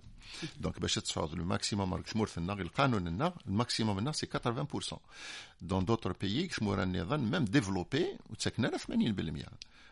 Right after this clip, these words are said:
تخدم أربعين سنه ام فكن خمسين بالمية. ميرنا لو سالير مويان ماشي لي سالير دي سانك ميور زاني تسكن سور فان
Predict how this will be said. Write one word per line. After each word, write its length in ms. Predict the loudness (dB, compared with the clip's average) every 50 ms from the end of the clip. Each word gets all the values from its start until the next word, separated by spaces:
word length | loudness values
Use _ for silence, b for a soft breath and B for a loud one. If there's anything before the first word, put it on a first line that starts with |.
| B
تخدم 440 | 4 4 4 4 2 2 2 2 2
أربعين 500 | 2 2 2 2 2 2 2 2 2 2
سنه 460 | 2 2 2 2 2 2 2 0 -2 -6 B B B B B 0
ام 140 | 2 2 2
فكن 300 | 2 0 -4 -2 -2 -2
خمسين 400 | 0 -2 -2 0 0 0 0 0
بالمية. 400 | -4 -4 -4 -4 -6 -6 -8 -12 -14 -20 -20 -20 -10 -4
ميرنا 320 | -2 0 0 2 2 2 2
لو 220 | 2 4 2 2
سالير 420 | 0 0 0 0 2 4 2 2 2
مويان 380 | 2 0 2 2 2 0 0
ماشي 300 | 0 -2 -2 0 0 0
لي 120 | 0 0 -2
سالير 280 | 0 0 2 2 0
دي 140 | 0 0 -2
سانك 260 | 0 0 -2 -4 -2
ميور 220 | 0 0 2 2 0
زاني 300 | -2 -2 -2 -2 -2 -2
تسكن 300 | -2 -4 -4 -4 -4 -4
سور 220 | -2 -2 -4 -2
فان 200 | 0 -2 -2